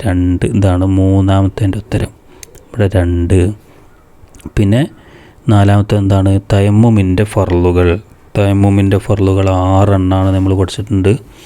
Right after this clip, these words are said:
ഇതാ ഫസ്റ്റ് ഉണ്ട് ആറ് എന്നുള്ളത്. അപ്പോൾ ഇതാണ് നാലാമത്തെ ക്വസ്റ്റ്യൻ്റെ ഉത്തരം, ആറ്.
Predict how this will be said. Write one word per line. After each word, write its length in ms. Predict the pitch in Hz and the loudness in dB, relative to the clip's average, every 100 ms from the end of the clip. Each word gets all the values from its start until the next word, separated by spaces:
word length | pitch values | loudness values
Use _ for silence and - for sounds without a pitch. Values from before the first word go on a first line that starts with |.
| - - - - - 101 | -20 -20 -20 -20 -8 -4
ഇതാ 160 | 92 90 113 | -2 -2 -2
ഫസ്റ്റ് 340 | 107 - - | -6 -6 -4
ഉണ്ട് 180 | 90 85 - - _ - - 92 | -4 -4 -10 -14 _ -16 -6 -2
ആറ് 260 | 85 87 92 90 | 0 0 0 0
എന്നുള്ളത്. 360 | 87 87 87 - - 95 | 0 -2 -4 -6 -6 -6
അപ്പോൾ 180 | - - - 107 | -4 -6 -4 -2
ഇതാണ് 240 | 98 92 92 | 0 2 2
നാലാമത്തെ 560 | 92 92 98 98 98 107 | 2 2 2 0 0 -2
ക്വസ്റ്റ്യൻ്റെ 400 | 104 - 98 87 95 | -2 -4 -6 -6 -8
ഉത്തരം, 280 | - - - - - - - - - 95 85 | -10 -12 -14 -20 -20 -20 -20 -20 -8 -2 0
ആറ്. 380 | 85 82 87 | 0 0 0